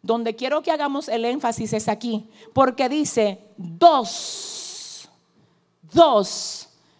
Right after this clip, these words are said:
ponen a correr a diez mil". Si aplicáramos la lógica a este pasaje, dijésemos entonces que si uno pone a correr a mil, entonces dos,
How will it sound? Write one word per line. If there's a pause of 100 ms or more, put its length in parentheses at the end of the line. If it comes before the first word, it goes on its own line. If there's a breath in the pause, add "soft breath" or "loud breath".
(200)
ponen
a
correr
a
diez
mil". (1400 soft breath)
Si
aplicáramos
la
lógica
a
este
pasaje,
dijésemos
entonces (240 loud breath)
que
si
uno
pone
a
correr
a
mil, (240 soft breath)
entonces
dos,